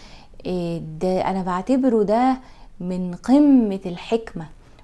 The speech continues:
وإن لما نصل لعمر معين ونقدر إن احنا نحترم الناس كبير وصغير، ده معناه إن احنا فعلًا، فعلًا في قمة الاحترام. فلما نعامل الطرف التاني زي ما ن-،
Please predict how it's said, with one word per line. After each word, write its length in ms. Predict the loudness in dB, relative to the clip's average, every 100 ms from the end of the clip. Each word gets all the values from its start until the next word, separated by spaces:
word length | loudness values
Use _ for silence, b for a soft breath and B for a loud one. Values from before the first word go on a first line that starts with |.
| -6
وإن 260 | -4 -2
لما 260 | -4 -6 0
نصل 300 | 0 2 0 -2
لعمر 400 | 0 0 0 -2
معين 600 | -6 -4 -2 -2 -4 -8 B B B B -8
ونقدر 680 | 0 2 2 0 -4 -4 -6
إن 140 | -6
احنا 280 | -6 -4 -6
نحترم 540 | -8 -4 0 0 0
الناس 440 | -2 -4 -4 -4 -10
كبير 460 | -12 -4 -2 0
وصغير، 680 | -2 -6 -2 0 2 2 -2 -8 -20 b b b b b b -6
ده 160 | 0 0
معناه 320 | 0 0 0
إن 120 | 0
احنا 260 | -4 -8 -6
فعلًا، 480 | 0 2 2 -4 -6
فعلًا 360 | -4 -4 -4
في 120 | -8
قمة 280 | -8 -6 -6 -8
الاحترام. 560 | -12 -14 -12 -6 -6 -6 B B B B
فلما 340 | 2 2 2
نعامل 420 | 0 2 4 4
الطرف 400 | 2 2 0 0
التاني 500 | -6 -4 -4 -2 -4 -6 B B 0
زي 260 | 2 2
ما 160 | 0
ن-، 120 | -4